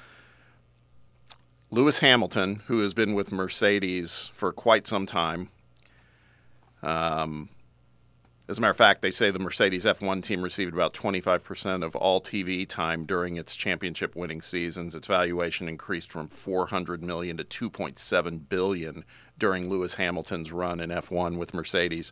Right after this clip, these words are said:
He is leaving Mercedes. He is now signing with Ferrari, and this is relatively breaking news. And just in the time since he has signed and announced his signing, Ferrari stock is up seven percent pre-market. So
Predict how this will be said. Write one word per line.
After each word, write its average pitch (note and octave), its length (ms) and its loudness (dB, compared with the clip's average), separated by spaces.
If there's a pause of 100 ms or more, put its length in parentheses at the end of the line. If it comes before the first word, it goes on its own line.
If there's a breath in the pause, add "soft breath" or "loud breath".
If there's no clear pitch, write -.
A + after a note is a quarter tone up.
(680 soft breath)
He A#2 100 4
is A#2 140 4
leaving C#3+ 340 8
Mercedes. E2 680 0 (300)
He G#2 100 2
is F#2 140 0
now G#2 140 6
signing G#2+ 500 4
with F2+ 140 -4
Ferrari, F2+ 880 8
and F2 400 -6
this B2+ 220 4
is F2 200 -2 (240)
relatively A#2+ 520 6
breaking F#2+ 420 2
news. F#2 260 0
And F2+ 120 -4
just A#2+ 260 0
in A2 100 0
the F#2+ 80 -2
time G2 380 2
since - 500 -2 (120)
he G2 200 -2
has E2+ 200 -2
signed F2 480 0
and E2+ 100 -6
announced F#2 400 -4
his F2 100 -4
signing, E2 400 -4 (640 soft breath)
Ferrari F#2+ 380 6
stock G2 400 6
is E2+ 120 -2
up E2 200 0
seven F#2+ 400 0
percent F2 420 -6
pre-market. D#2+ 600 -6 (260)
So D#2+ 460 0